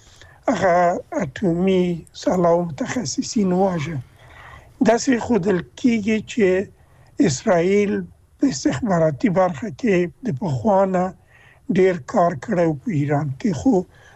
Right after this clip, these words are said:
اوس په دې دوه او درې ورځو کې چې موږ ګوري، ایران بیرته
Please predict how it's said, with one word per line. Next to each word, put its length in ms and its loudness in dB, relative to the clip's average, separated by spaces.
اوس 260 2
په 160 -4
دې 240 0
دوه 240 2
او 140 2
درې 420 -4
ورځو 340 -2
کې 140 -12
چې 100 -4
موږ 200 -2
ګوري، 240 0
ایران 400 4
بیرته 420 -2